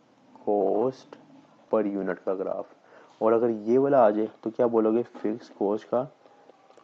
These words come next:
total का ग्राफ है। मतलब शेप से याद रखनी है, ये शेप से याद रखनी है कि किस तरह, अ, कर्व, curve था, straight था, ये क्या हिसाब किताब था। ये दो ग्राफ हो गए fixed cost के, ठीक है। और fixed cost में बिल्कुल, अ,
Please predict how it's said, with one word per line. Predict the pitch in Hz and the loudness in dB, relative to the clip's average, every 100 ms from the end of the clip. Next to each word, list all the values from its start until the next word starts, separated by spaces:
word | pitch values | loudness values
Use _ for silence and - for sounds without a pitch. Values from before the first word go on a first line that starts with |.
| _ _ - | _ _ 2
total | 123 - - 110 | 2 4 2 4
का | 101 | 2
ग्राफ | 82 80 - | 2 0 -2
है। | 104 | -4
मतलब | 123 131 - - _ _ - | 0 -2 -4 -20 _ _ -20
शेप | - - 139 135 | -14 -2 2 2
से | 131 135 | 2 2
याद | 120 90 101 | 4 4 2
रखनी | 104 92 87 | -4 -6 -4
है, | |
ये | 92 | -2
शेप | 101 - 110 110 | -4 -4 -2 -2
से | - | -2
याद | 107 95 | 0 0
रखनी | 104 107 95 | -2 -6 -6
है | 107 | -6
कि | 113 | -8
किस | - 104 - | -8 -8 -6
तरह, | 110 | -6
अ, | 104 - 107 101 - - - | -6 -10 -10 -10 -12 -20 -2
कर्व, | - 95 87 - - - | 4 4 2 -8 -16 -4
curve | - 113 | 0 0
था, | 107 117 113 | 0 0 0
straight | - - 110 101 | 0 0 2 0
था, | 117 | -2
ये | 113 | -2
क्या | 110 104 | 0 0
हिसाब | 98 98 | 0 -6
किताब | - - 90 | -6 -10 -8
था। | - - - - _ 117 | -8 -12 -14 -20 _ 0
ये | 127 | 2
दो | 127 123 | 4 4
ग्राफ | 123 120 117 | 6 4 4
हो | 117 | 0
गए | 117 | 0
fixed | 123 110 104 - | 0 -4 -4 -6
cost | 95 85 - | -4 -4 -8
के, | - - - - _ | -18 -18 -20 -20 _
ठीक | 120 120 | 0 0
है। | 120 - _ _ _ _ _ _ - - | 0 -10 _ _ _ _ _ _ -10 0
और | 123 117 113 107 | 2 4 2 2
fixed | - 139 - | -2 -4 -2
cost | 139 135 135 | 0 0 0
में | 139 | 0
बिल्कुल, | 127 123 | 0 0
अ, | 139 | -2